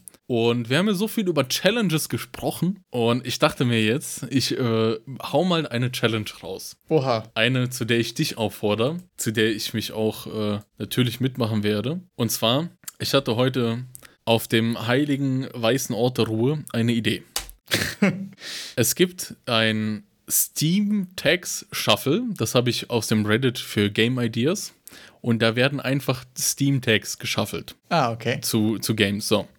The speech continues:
Speaker 1: dann habe ich mir gedacht, „Komm, äh, lass mal den Wayner herausfordern.“ Wie lange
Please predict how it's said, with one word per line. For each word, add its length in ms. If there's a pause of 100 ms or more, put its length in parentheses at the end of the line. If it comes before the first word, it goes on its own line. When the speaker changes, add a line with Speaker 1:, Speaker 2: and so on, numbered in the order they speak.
(440)
Speaker 1:
dann 80
habe 100
ich 80
mir 60
gedacht, 280
„Komm, 320 (260)
äh, 160 (140)
lass 240
mal 120
den 160
Wayner 260
herausfordern.“ 680 (220)
Wie 280
lange 480